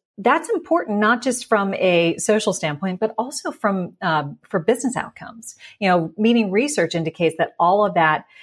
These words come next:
informal small talk ahead of time actually does lead to better business results. So, uh, for leaders, if they're, they're worried about their culture, I would say inject more humanity into your meetings, make time for it.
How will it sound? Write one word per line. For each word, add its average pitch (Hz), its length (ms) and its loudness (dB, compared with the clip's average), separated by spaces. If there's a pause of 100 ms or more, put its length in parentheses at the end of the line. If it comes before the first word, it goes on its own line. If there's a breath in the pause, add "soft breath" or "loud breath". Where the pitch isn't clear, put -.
(300 loud breath)
informal 202 520 0
small 165 380 0
talk 202 320 -2
ahead 165 220 -2
of 196 100 -2
time 233 420 -2
actually 214 320 -2
does 196 480 -2
lead 175 300 2
to 196 80 2
better 147 480 -2 (160)
business 151 420 -6
results. 185 680 -2 (300 loud breath)
So, 208 580 2 (240)
uh, 196 60 -4 (160)
for 214 160 4
leaders, 214 520 2
if 156 120 -4
they're, 170 320 2
they're 160 180 -2
worried 208 380 2
about 160 240 2
their 151 100 0
culture, - 460 -2
I 160 80 4
would 170 180 -4
say 180 160 2
inject 165 540 -2
more 170 280 -2
humanity 151 760 -6
into 170 280 -6
your 147 140 -4
meetings, 147 380 -6
make 156 200 -6
time 156 460 -10
for - 240 -14
it. - 220 -14